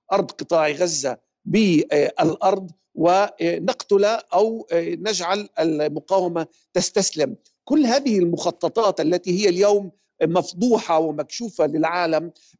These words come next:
أدت إلى أن يقوم العالم، وأنا أعتقد أن الثمانية وأربعين ساعة القادمة ستكون مفصلية، إذ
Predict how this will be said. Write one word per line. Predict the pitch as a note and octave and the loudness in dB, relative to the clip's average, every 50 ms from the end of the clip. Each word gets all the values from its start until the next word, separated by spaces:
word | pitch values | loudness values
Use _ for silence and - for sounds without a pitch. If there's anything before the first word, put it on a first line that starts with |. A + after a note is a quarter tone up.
| - | -4
أدت | - A#3+ A#3+ A#3 A3+ G3 - - - | -4 -4 -2 0 -2 -2 -2 -2 0
إلى | A3 G#3+ | 2 2
أن | F#3+ F3+ F#3 F#3 | 2 2 0 0
يقوم | F3 E3+ D#3 - - A#3 D#4 E4+ D#4+ | 0 0 0 -2 -2 -2 -2 0 2
العالم، | G#3 F3+ D#3+ D#3+ E3+ E3+ E3 D#3+ - F#3+ | 2 0 0 0 0 0 0 -2 -2 -4
وأنا | A3 C4+ C#4 C#4 B3 | -4 -4 -2 -2 -2
أعتقد | A#3 A#3 - - - - G3+ F#3 | -2 -4 -4 -4 -2 -2 0 0
أن | G3 F#3+ F#3+ F#3 F3 - _ _ _ _ - | -2 -4 -4 -4 -6 -6 _ _ _ _ -10
الثمانية | E3 - F#3+ F3+ G#3 B3 B3+ A#3+ | -4 0 0 2 2 2 2 2
وأربعين | G#3 G3+ F3+ E3+ E3+ G3+ G#3 G3+ F3 | 2 2 2 0 -2 -4 -6 -4 -4
ساعة | - - G#3+ G3+ F#3+ E3+ D3 - - | -2 0 0 0 0 0 -2 -2 -2
القادمة | D#3 C#3+ - - G#3+ A3 G3+ F3 E3 E3 | -4 -4 -4 -2 -2 0 2 0 0 0
ستكون | D#3 - - - E3+ - G#3 A3 G#3 F#3 - _ _ _ - | -2 -6 -6 -8 -8 -6 -6 -6 -6 -6 -8 _ _ _ -2
مفصلية، | F3 F3 E3+ - - F#3+ F3 F#3 A3+ A#3 F#3+ D3+ | 0 0 2 2 2 2 2 2 2 2 2 0
إذ | D3+ - F#3+ F#3+ | 0 0 -2 -4